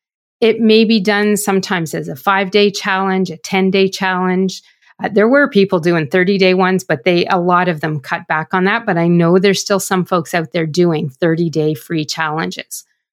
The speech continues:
Sometimes you might hear these referred to as a free boot camp or a free training. Many folks run these in a free Facebook group as well.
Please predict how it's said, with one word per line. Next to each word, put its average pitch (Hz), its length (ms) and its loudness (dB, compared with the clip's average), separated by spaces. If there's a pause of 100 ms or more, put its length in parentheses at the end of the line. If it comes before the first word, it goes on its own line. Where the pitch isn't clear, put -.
(640)
Sometimes 233 920 0
you 208 80 4
might 190 200 0
hear 196 200 0
these 185 240 -2
referred 165 380 -4
to 160 120 -6
as 156 120 -6
a 175 60 -10
free 170 280 -2
boot 165 320 -2
camp 220 480 -2 (380)
or 170 280 2
a 151 80 -8
free 185 300 0
training. 160 540 -4 (1000)
Many 220 440 4
folks 185 440 -4
run 175 300 2
these 160 300 0
in 180 180 0
a 160 60 0
free 165 360 -2
Facebook 160 500 -4
group 202 240 -8
as 160 140 -4
well. 160 360 -4